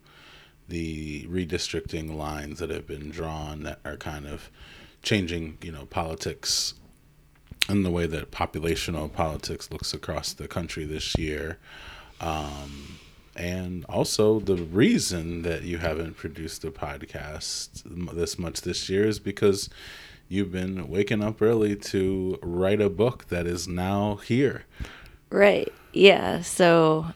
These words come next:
Speaker 2: I, yeah, I did, um, I wrote a book this year. Yeah, that has been the biggest thing. And I, I did publish a episode where I just talked about it a couple of months ago just to give people a little bit of sense of it. But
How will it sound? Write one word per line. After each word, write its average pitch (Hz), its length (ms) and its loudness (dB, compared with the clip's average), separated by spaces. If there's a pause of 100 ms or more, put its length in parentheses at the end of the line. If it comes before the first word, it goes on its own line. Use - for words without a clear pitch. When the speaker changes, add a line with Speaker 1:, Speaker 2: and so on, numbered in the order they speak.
(140)
Speaker 2:
I, 165 540 8 (140)
yeah, 165 240 8
I 156 120 10
did, 175 480 8
um, 147 580 4 (840)
I 131 120 2
wrote 156 200 4
a 202 60 4
book 202 220 6
this - 220 -4
year. - 480 0
Yeah, 165 320 2 (120)
that 156 280 2
has 151 200 2
been 143 560 0
the 160 100 0
biggest 151 360 2
thing. 139 240 2
And 147 80 6
I, 151 160 6
I 170 120 8
did 202 260 6
publish 170 560 6
a 139 320 6 (400)
episode 147 480 4
where 143 140 6
I 139 140 8
just 135 240 -2
talked - 300 -2
about 135 340 4
it 135 240 2
a 143 60 -4
couple 139 300 0
of 131 60 2
months 131 360 0
ago 131 360 2
just 135 220 -6
to 127 80 -2
give 135 240 -4
people 131 420 0
a 123 40 0
little 131 220 0
bit 143 140 2
of 143 120 0
sense 147 300 0
of 156 140 0
it. 170 260 2
But 127 320 -2